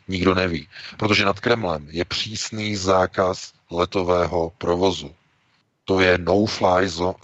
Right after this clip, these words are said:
no-fly zóna. Tam se nesmí lítat. To znamená, co to mělo znamenat? Lidé se zastavovali, auta zastavovala, fotili si to, jsou to videa na internetu, podívejte se na to. Je to velmi děsivé.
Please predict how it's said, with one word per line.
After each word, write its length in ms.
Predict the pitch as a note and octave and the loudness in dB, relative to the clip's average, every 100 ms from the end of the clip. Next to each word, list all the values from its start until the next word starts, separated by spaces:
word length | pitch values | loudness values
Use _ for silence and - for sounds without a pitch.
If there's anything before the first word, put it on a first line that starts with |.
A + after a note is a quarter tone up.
| F2 | -12
no-fly 560 | E2+ E2 F#2+ G#2 D#2 D2+ | -6 0 0 2 0 0
zóna. 440 | D#2+ D2+ C#2+ C#2 - _ - - - | 0 0 -2 -6 -12 _ -20 -20 -6
Tam 100 | F2+ | -4
se 140 | - | 0
nesmí 340 | F2 F2 - F#2 | 0 0 -2 -2
lítat. 360 | F#2 F#2+ - - - _ - - - - _ - | -2 0 -2 -4 -20 _ -20 -20 -20 -20 _ -8
To 100 | F2 | -4
znamená, 680 | E2 E2+ E2+ E2+ E2+ E2+ - _ _ _ _ - | -2 0 2 2 2 0 -4 _ _ _ _ -4
co 180 | - | -2
to 120 | G2 F#2+ | 0 0
mělo 260 | F#2 F#2+ | 2 2
znamenat? 440 | F2 F#2+ G2+ E2+ D#2 | 2 0 2 2 2
Lidé 280 | F2 F#2 | 2 2
se 140 | F#2+ F#2 | 2 -2
zastavovali, 640 | E2+ - G2 F2+ F2 F#2+ | -4 -4 -4 -2 0 0
auta 340 | F#2+ F2+ F2 F#2 | 2 0 0 -2
zastavovala, 840 | E2+ - - F2 E2+ F2 E2+ F2 | -4 -4 0 2 2 2 4 4
fotili 460 | E2+ F#2 - F#2+ F2+ | 2 -2 -4 -4 -2
si 180 | - F2+ | -4 -4
to, 240 | - F2 | 2 2
jsou 180 | - F#2+ | 2 0
to 120 | G2+ | 0
videa 280 | E2+ F2+ F#2 | 0 2 2
na 180 | F2 E2+ | 2 0
internetu, 500 | F2+ F#2+ F2+ F2+ F2 | 0 -2 -2 -4 -4
podívejte 480 | E2+ E2 F2 F2 F2+ | -6 -2 0 0 0
se 160 | F#2+ | 2
na 100 | F#2 | 0
to. 280 | - E2+ E2 - - | 0 -2 -2 -8 -4
Je 80 | F2+ | 0
to 100 | F2+ | 2
velmi 280 | E2+ F#2 F#2+ | 2 2 0
děsivé. 640 | F2+ - G#2 F2 E2 F2 | 0 0 2 2 2 0